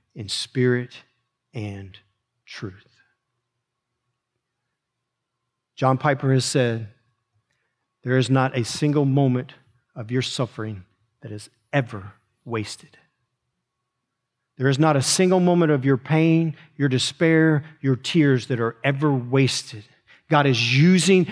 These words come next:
those situations in our lives to refine us and cause us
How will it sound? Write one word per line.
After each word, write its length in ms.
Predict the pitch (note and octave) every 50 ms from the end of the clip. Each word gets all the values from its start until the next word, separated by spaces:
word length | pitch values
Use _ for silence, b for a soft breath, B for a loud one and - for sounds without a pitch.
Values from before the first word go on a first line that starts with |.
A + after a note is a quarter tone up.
| B B -
those 140 | D3+ C3+
situations 800 | - - E3 D3 - C#3+ A#2 A#2+ D3 E3+ F3+ - - E3+ C#3+ B2+
in 80 | C3+ C3
our 160 | B2 A#2+ B2
lives 420 | B2 C3+ D3 D#3+ E3 E3 E3 - -
to 80 | - C3+
refine 600 | B2+ B2+ A2 - - - D#3 D3+ D#3+ D#3+ D#3+ E3
us 160 | D#3+ C#3+ - B B B B -
and 240 | B2+ B2 B2+ B2
cause 520 | - - - - - E3 E3+ F3 E3+ - -
us 220 | D3 B2+ - -